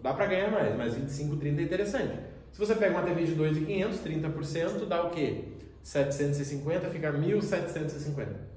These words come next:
Então essa é uma oportunidade. Além disso, tá? Você consegue, por exemplo, planejar compras que você sabe que você tem que fazer. Pra quem é homem é ainda mais fácil. Por quê? Você vai comprar camiseta, você vai comprar alguma coisa pontual, uma Alexa, alguma coisa, né?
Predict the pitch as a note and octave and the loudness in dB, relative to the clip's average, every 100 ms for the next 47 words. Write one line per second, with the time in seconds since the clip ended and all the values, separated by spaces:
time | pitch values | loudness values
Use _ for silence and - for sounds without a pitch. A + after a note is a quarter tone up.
0 | - - C#3 C#3 D3 - E3 D#3+ D#3+ - | -10 -2 2 2 0 0 -2 -2 -4 -6
1 | - - - - - - - D3 D3 D3 | -8 -10 -14 -20 -20 -20 -6 0 2 2
2 | D3+ C#3+ D#3 D#3+ A2+ G#2 - - - - | 0 -2 -4 -2 -2 -2 -6 -12 -18 -20
3 | - - - E3+ G3+ A#3 - - D#3+ D3+ | -20 -12 0 6 6 6 4 2 2 0
4 | C#3+ C#3+ - - C#3+ - - D3 G3+ G3+ | 0 0 -4 -2 0 0 -2 2 2 2
5 | G#3 - F#3 G3+ G3+ F#3+ F3+ F3+ F#3 F3 | 0 2 2 2 0 0 0 0 0 0
6 | F3+ F3+ G3 G3 G3+ G3 - G3 G#3 G#3 | 0 0 2 2 2 -2 -2 -2 -2 -2
7 | F#3 F#3+ - F3+ F#3 G3 E3 D#3 D#3 - | -2 -4 -6 -8 -8 -6 -6 -8 -10 -14
8 | - - D#3 D#3 F#3 G#3 F3+ F#3+ G#3 G3+ | -16 -8 -6 -2 0 4 6 6 6 4
9 | G3+ G#3 G#3+ A3+ G3 - G#3 G#3+ D3 - | 4 2 0 2 2 0 -4 0 0 0
10 | - - - F3 D3+ D3 C#3 C#3 D3+ D3+ | -6 -12 -4 0 0 2 2 2 0 0
11 | D3+ D3 C#3+ C3 B2+ B2+ C3 B2+ B2+ B2+ | 0 0 0 -4 -4 -4 -2 -2 -2 -4
12 | C3 C3 C#3 C#3+ D#3+ C#3+ C#3+ C3 B2+ C3+ | -4 -4 -2 -2 2 4 4 2 0 0
13 | C3+ B2+ A#2+ B2 C#3+ C#3 D3 C#3 C#3+ | 0 -4 -6 -2 0 2 2 0 -2